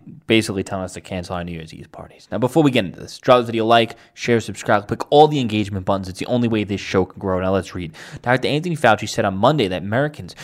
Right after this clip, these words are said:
should stay away from New Year's Eve parties as the Omicron variant increasingly spreads throughout the country. Um, this is a quote from him. "When you're talking about New Year's Eve parties,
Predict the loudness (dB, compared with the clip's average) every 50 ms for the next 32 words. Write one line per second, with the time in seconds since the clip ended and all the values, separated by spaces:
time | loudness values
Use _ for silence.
0 | -20 -16 -8 -4 -4 -4 -4 -2 -2 -2 0 0 -2 -2 -2 -2 -4 -4 -6 -8
1 | -6 -4 -2 0 2 2 0 0 -2 -6 -6 -8 -2 0 0 2 0 -2 -6 -10
2 | -12 -10 -6 -4 -2 -2 -2 -2 -4 -2 -2 -2 -2 0 -2 -2 -2 -4 -6 -8
3 | -10 -8 -6 -6 -6 -4 -6 -8 -8 -8 -10 -12 _ -2 -2 -2 -2 -4 -8 -6
4 | -6 -6 -6 -6 -8 -6 -6 -6 -6 -6 -10 -16 -18 _ _ _ _ _ _ _
5 | _ _ _ _ _ _ _ _ _ _ _ _ -14 -12 -10 -10 -10 -10 -12 -12
6 | -10 -8 -6 -6 -6 -8 -4 2 6 6 6 6 4 -4 -6 -4 -4 -6 -8 -12
7 | -18 -20 -20 _ -8 -6 -4 -2 0 0 0 2 4 4 4 4 4 2 2 2
8 | 2 2 2 0 0 0 4 6 6 6 6 4 0 -4